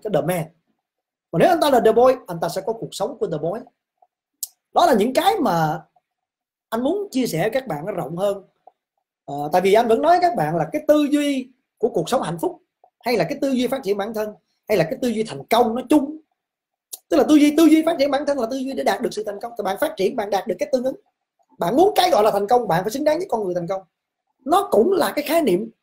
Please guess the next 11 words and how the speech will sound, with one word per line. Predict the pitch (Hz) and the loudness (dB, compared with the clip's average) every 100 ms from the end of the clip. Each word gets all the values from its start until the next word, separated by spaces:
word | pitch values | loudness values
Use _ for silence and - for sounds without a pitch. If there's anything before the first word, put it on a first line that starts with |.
| _ | _
rộng | 160 160 165 196 262 - _ _ | -2 2 2 2 -2 -4 _ _
của | 233 | -4
cái | - | -2
khái, | 285 302 - | -2 -2 0
khái | 294 | 2
niệm | 208 196 | 2 0
nhỏ | 170 254 | -4 -2
hơn | 247 226 - _ _ | -2 -2 -4 _ _
là | 185 | -4
hạnh | 156 175 | -2 -2
phúc. | 226 | 2